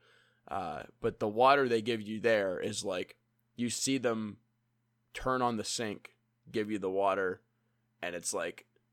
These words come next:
room temperature water. So it's, like, don't like that at all, but at least they, they give you the water. There's places I've been in Southside that they refuse. Like, you have to pay, like, two dollars and fifty cents for a water.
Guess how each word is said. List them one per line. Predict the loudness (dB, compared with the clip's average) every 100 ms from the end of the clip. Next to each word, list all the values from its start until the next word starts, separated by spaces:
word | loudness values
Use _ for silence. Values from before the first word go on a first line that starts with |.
| _
room | -6 -2 0 -2
temperature | -2 -2 -2 0 4
water. | 6 6 2 -4 _ _ _ _ _ _ _ -8
So | -2 0
it's, | 0 -2
like, | -4 -4 -12 _ _ _ _ _ _ -18 -2
don't | 2 2 2 -6
like | 0 2 2
that | 4 4 6
at | 4
all, | 4 4 2 -4 _
but | 2
at | 2
least | 2 2 2 0 -10 -20 _ _ _ -2
they, | -2
they | 0 -2
give | 0 -2 0
you |
the | 2 4
water. | 4 4 4
There's | 2 0
places | 0 0 2
I've | 2
been | 0
in | 0
Southside | 2 2 2 2 2 2 -6 _ _ _ -2
that | -2 0
they | 2
refuse. | 0 -2 -6 -2 -2 -2 -6 -4
Like, | -2 -4 -4
you | -4
have | -4
to | -6
pay, | -2 0
like, | 0 -2 -6 _
two | -4 2
dollars | 4 2 0
and | -4
fifty | -10 -8 -8
cents | -6 -6
for | -4 -2
a |
water. | 0 0 -2 -4